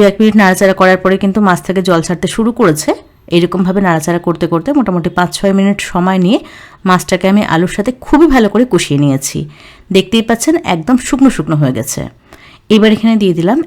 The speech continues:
এক টেবিল চামচ পোস্ত বাটা। পোস্তটাকে দিয়ে just ভালো করে মিশিয়ে নিচ্ছি। পোস্ত দিয়ে কিন্তু কষাবো না, just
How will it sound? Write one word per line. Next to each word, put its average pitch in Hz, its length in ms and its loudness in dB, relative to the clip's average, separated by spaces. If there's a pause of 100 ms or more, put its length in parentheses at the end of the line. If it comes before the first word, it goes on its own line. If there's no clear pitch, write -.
(140)
এক 147 140 -8
টেবিল 175 260 0
চামচ 254 240 0 (280)
পোস্ত - 260 2 (120)
বাটা। 123 240 -8 (1300)
পোস্তটাকে 214 520 2
দিয়ে 254 120 2 (100)
just 202 240 0
ভালো 165 160 2
করে 170 200 0
মিশিয়ে 175 300 -2
নিচ্ছি। 156 200 -2 (120)
পোস্ত 247 180 2 (100)
দিয়ে 247 180 2
কিন্তু 240 160 2 (100)
কষাবো 202 400 2
না, 311 60 0 (380)
just 185 160 2